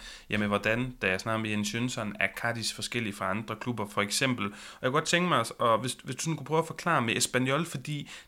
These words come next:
det er jo en, øh, klub, der er royal af sit navn, altså Real Club Deportivo de, de Espanyol. Den er jo mere centralistisk end sin, kan man sige, øh, øh, ja, øh,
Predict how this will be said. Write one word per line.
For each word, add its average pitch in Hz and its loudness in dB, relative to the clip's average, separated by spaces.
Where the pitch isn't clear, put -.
det 139 6
er 156 6
jo 180 2
en, 113 2
øh, 104 -2
klub, - -6
der 104 4
er 98 4
royal 117 4
af 98 2
sit 98 0
navn, 123 6
altså 98 0
Real 104 4
Club 143 -6
Deportivo 120 -2
de, 101 0
de 104 -4
Espanyol. 107 0
Den 107 2
er 139 6
jo 156 4
mere 139 2
centralistisk 117 -2
end 104 2
sin, 101 -2
kan 101 -6
man 98 -2
sige, 101 0
øh, 98 0
øh, 104 0
ja, 101 2
øh, - -4